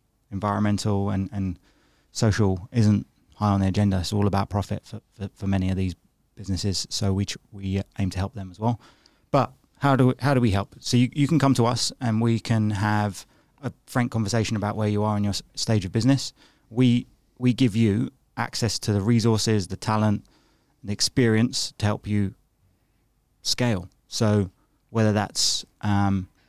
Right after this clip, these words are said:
access to online webinars, whether that's one-to-one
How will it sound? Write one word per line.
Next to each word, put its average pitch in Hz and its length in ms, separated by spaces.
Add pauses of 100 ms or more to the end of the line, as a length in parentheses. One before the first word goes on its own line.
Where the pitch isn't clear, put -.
(240)
access 110 360
to - 80
online 101 420
webinars, 123 680 (840)
whether 104 240
that's 98 240
one-to-one 107 560